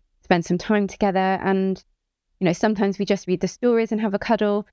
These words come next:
Sometimes we use the stories as a bit of a springboard to talk about different topics or different topics in the books, maybe, or different things in their day. Um, and I think for me, it is really special. And it's something my parents did with me and my sister when we were little.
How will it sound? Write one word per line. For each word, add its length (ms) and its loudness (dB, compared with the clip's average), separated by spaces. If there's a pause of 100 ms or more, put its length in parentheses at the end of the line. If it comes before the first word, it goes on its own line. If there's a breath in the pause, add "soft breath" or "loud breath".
(280)
Sometimes 460 0
we 100 2
use 380 0
the 80 -8
stories 320 2
as 120 0
a 80 2
bit 160 0
of 60 -4
a 60 0
springboard 580 0
to 80 -2
talk 280 -2
about 240 0
different 280 -2
topics 480 -2
or 220 0 (360)
different 220 0
topics 260 -2
in 80 4
the 80 0
books, 360 0
maybe, 420 2
or 180 0 (320 soft breath)
different 220 0
things 220 2
in 100 2
their 100 0
day. 580 0
Um, 440 0 (680)
and 120 4
I 40 0
think 320 -4 (160)
for 80 0
me, 240 2
it 140 -4
is 260 0
really 200 2
special. 460 -2
And 180 0 (400)
it's 160 0
something 300 2
my 140 0
parents 440 -2
did 160 -2
with 140 0
me 120 2
and 100 2
my 80 0
sister 360 -4
when 180 2
we 120 2
were 100 0
little. 380 -2